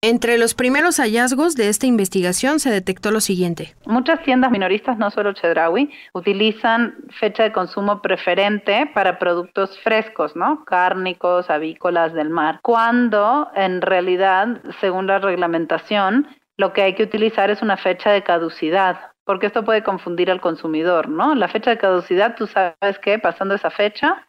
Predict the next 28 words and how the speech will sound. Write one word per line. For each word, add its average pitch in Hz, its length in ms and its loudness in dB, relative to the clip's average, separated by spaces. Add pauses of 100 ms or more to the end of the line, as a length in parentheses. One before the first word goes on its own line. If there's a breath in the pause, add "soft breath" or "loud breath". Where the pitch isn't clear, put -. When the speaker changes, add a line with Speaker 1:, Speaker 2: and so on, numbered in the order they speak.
(160)
Speaker 2:
el 180 180 -2
producto 175 400 0
ya 180 380 0
puede 175 160 2
estar 165 200 -2
en 170 100 -4
mal 165 160 0
estado. 190 500 -2
En 196 100 -8
cambio, 214 240 0
la 247 80 4
fecha 240 240 0
de 247 80 0
consumo 233 460 0
preferente 233 480 0
se 226 80 -2
toma 226 240 0
más 220 180 0
como 220 220 -4
unas 220 180 0
sugerencias. 190 600 -2 (100)
Y 220 320 2
es 226 180 2
por 233 240 0
eso 240 580 0
que 214 480 2
esto 196 360 -2
es 208 60 -2